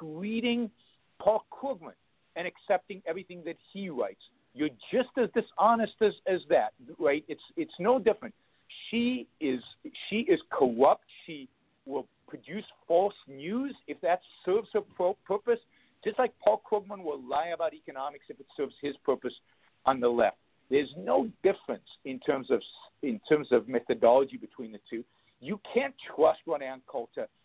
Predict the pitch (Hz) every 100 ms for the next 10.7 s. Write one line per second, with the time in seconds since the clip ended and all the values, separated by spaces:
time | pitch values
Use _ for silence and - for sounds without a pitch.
0 | _ - 127 127 147 - 123 135 - -
1 | 123 - 117 - 202 - 131 - - 214
2 | - - 165 160 147 135 - 127 165 156
3 | - _ _ _ _ _ _ _ _ -
4 | - 170 175 - 151 - _ 127 113 113
5 | 156 - 143 139 156 151 208 240 - 190
6 | - 170 - 165 143 131 _ _ _ _
7 | 131 131 - 185 196 175 135 147 165 160
8 | 139 139 151 151 143 135 123 135 147 135
9 | 127 123 - 123 123 120 113 - - 117
10 | - _ _ - _ -